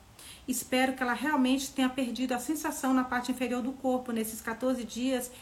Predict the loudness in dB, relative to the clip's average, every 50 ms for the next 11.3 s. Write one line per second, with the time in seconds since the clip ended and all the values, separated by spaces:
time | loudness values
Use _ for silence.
0 | -10 -6 -4 -2 0 0 -2 -2 -4 -6 -2 0 0 0 0 -2 -4 -2 -2 0
1 | 0 0 0 0 -4 -4 -2 -4 -6 -6 -4 -6 -4 -4 -4 -4 -6 -8 -12 -14
2 | -16 -20 -20 -20 -20 -20 -20 -20 -20 -12 -2 -2 0 2 2 0 0 0 -4 -6
3 | -4 -2 0 0 0 -2 -4 -4 -2 -2 0 0 -2 -4 -4 -6 -6 -4 -6 -8
4 | -10 -14 -18 -20 -20 -8 -2 -2 2 4 4 2 4 4 4 6 6 6 4 2
5 | -4 -10 -20 -20 -20 -20 -20 -20 -20 -20 -20 -20 -20 -18 -6 -2 0 2 2 4
6 | 4 2 4 4 4 4 2 2 -4 -8 -12 -18 -20 -20 -20 -20 -20 -20 -10 -2
7 | 2 4 6 6 4 2 -2 -8 -10 -4 0 2 4 4 2 2 -2 -2 -4 -4
8 | -2 -2 0 0 0 0 0 0 -2 -2 -4 -4 -4 -2 0 -2 -2 0 0 -2
9 | 0 2 2 4 4 2 0 0 2 4 4 4 4 0 -2 -2 -4 -4 -4 -2
10 | -2 -2 0 0 -2 -2 -4 -4 -6 -6 -4 -4 -6 -4 -2 -4 -4 -2 -2 -4
11 | -4 -2 -4 -6 -8